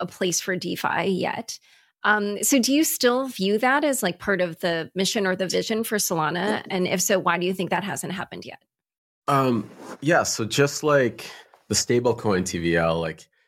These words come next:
Speaker 2: you actually saw volume on Solana go higher than T V L this month, which is pretty cool. <laughs> So,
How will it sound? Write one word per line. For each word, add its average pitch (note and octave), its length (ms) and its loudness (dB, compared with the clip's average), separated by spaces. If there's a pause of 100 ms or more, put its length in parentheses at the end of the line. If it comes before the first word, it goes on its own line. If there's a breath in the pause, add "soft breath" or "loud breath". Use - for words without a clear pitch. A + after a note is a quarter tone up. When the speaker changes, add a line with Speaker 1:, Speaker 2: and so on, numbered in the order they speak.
(120)
Speaker 2:
you A2+ 100 4
actually G#2+ 360 2
saw G#2 340 2
volume F#2+ 640 2
on D#2+ 80 -2
Solana D#2+ 580 -2
go E2 160 -2
higher E2 580 0
than C#2+ 300 -10
T - 160 -6
V D#2+ 140 -2
L D#2 180 -2
this - 220 -8
month, D2+ 180 -16 (840)
which D#2+ 180 -4
is E2 80 -8
pretty D#2+ 260 -4
cool. - 480 -6
<laughs> - 60 -20 (560)
So, - 180 2